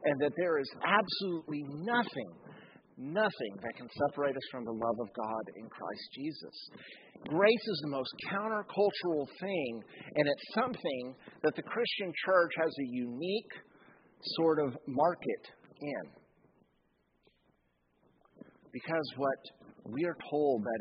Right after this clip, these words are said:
in Christ's death and resurrection, that all past, all present, and all future sins have already been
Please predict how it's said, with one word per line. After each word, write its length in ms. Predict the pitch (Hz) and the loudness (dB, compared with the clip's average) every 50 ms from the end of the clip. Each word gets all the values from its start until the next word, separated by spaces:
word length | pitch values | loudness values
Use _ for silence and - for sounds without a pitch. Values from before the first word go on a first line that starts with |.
| 110 | -4
in 80 | 110 - | -6 -8
Christ's 480 | - - - 135 139 143 135 - - - | -8 -2 2 4 4 4 2 -2 -6 -2
death 280 | - 131 127 127 - - - | 2 4 4 4 4 0 -6
and 140 | 120 113 110 | -6 -4 -2
resurrection, 800 | 113 113 110 - 110 107 107 107 107 - - - 92 85 85 - _ _ _ - - - - - - _ - | -2 -2 -2 -4 -4 0 0 0 0 -2 -8 -12 -12 -14 -16 -16 _ _ _ -20 -20 -20 -20 -20 -18 _ -4
that 140 | - 113 107 | -2 0 2
all 220 | 107 110 110 107 - | 2 4 2 2 0
past, 560 | - - 123 135 139 147 151 156 151 - - - | -2 0 4 6 6 6 6 4 2 -4 -6 -4
all 160 | 104 107 - - - - | -4 -4 -4 -6 -4 2
present, 420 | - 127 131 127 - 131 127 127 - - | 6 6 6 6 2 -4 -8 -8 -10 -10
and 120 | 113 107 - | -10 -8 -4
all 260 | - 113 120 131 131 - - | 0 2 2 2 0 -2 -4
future 320 | 139 127 - - 131 117 | -6 -6 -6 -6 -10 -8
sins 400 | - - - 113 98 92 92 87 - 104 | -8 -8 -8 -6 -8 -8 -10 -12 -12 -12
have 120 | 101 87 - - | -12 -12 -4 0
already 500 | 107 123 131 135 135 135 131 123 123 117 - | 4 6 6 6 6 4 2 0 0 -4 -4
been 180 | 117 110 107 | -4 -4 -4